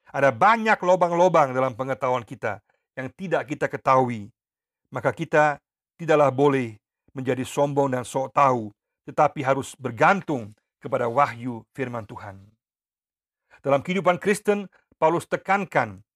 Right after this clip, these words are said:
bahwa ada tiga hal yang paling utama dan menentukan, yaitu iman, pengharapan,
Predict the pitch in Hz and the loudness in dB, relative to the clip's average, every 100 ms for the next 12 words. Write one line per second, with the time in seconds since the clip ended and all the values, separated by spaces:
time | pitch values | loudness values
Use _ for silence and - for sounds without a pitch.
0 | _ _ _ - 139 143 139 - 208 190 | _ _ _ 2 4 6 4 0 -2 2
1 | 160 170 156 139 - 160 156 151 147 156 | 4 2 2 -2 0 0 0 -6 -4 -2
2 | 143 131 120 - 123 123 123 120 139 - | 0 -4 -6 -8 -10 -8 -8 -8 -12 -10
3 | 110 98 98 _ _ _ - 139 139 151 | -12 -14 -20 _ _ _ -6 -6 -4 -6
4 | 214 247 165 104 90 _ _ _ _ _ | -4 0 -2 -4 -16 _ _ _ _ _
5 | 143 120 139 147 139 135 120 | -10 -2 2 2 2 -4 -6